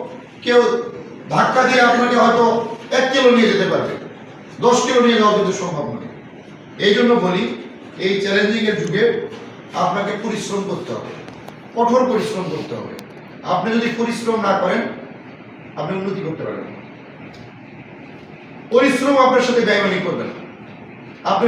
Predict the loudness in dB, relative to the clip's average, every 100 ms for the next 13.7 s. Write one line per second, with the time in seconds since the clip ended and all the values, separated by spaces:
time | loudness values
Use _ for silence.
0 | 2 2 4 4 4 4 4 4 2 -4
1 | -10 -14 -12 -2 2 4 4 4 2 -2
2 | -2 -6 -8 -12 -16 -18 -20 -20 -20 -20
3 | -18 -4 0 4 4 4 2 2 0 0
4 | 0 -2 -10 -14 -18 -18 -10 2 2 4
5 | 4 4 4 2 2 0 -2 -8 -10 -8
6 | -8 -10 -14 -18 -20 -20 -20 -20 -20 -20
7 | -20 -20 -6 0 4 6 6 6 4 4
8 | 2 2 -6 -8 -2 -2 0 -4 -4 -6
9 | -8 -8 -10 -12 -14 -16 -16 -16 -18 -20
10 | -20 -20 -20 -20 -20 -6 2 4 4 4
11 | 4 4 2 2 2 4 4 2 0 -8
12 | -14 -18 -12 0 0 2 2 0 0 0
13 | 0 2 2 2 4 4